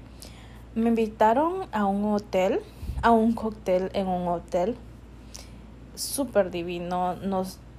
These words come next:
o sea, nos atendieron súper bien desde el inicio, nos regalaron, me regalaron una botella de vino, a mí me encanta el vino, una botella de vino, chocolates, ¿qué otra cosa me,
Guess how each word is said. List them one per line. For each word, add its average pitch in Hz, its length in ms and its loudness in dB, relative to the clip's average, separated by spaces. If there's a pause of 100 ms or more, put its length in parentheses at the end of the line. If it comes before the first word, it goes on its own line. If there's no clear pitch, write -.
o 214 100 2
sea, 196 260 0
nos 214 200 0
atendieron 196 760 0 (100)
súper - 1120 -4
bien 185 680 -2
desde 196 320 -2
el 185 100 -4
inicio, 190 480 -2
nos 202 180 -2
regalaron, 190 600 4 (640)
me 220 140 2
regalaron 180 560 2 (680)
una 220 240 2
botella 185 520 0
de 160 140 0
vino, 180 400 -4
a 175 80 -2
mí 170 100 -8
me 175 120 -6
encanta 180 480 -4
el 175 140 -2
vino, 160 420 -6 (1000)
una 220 180 4
botella 175 360 -2
de 160 120 -4
vino, 185 460 0
chocolates, 180 1200 0 (300)
¿qué 208 80 -6
otra 269 160 -8
cosa 240 280 -6
me, 233 160 -2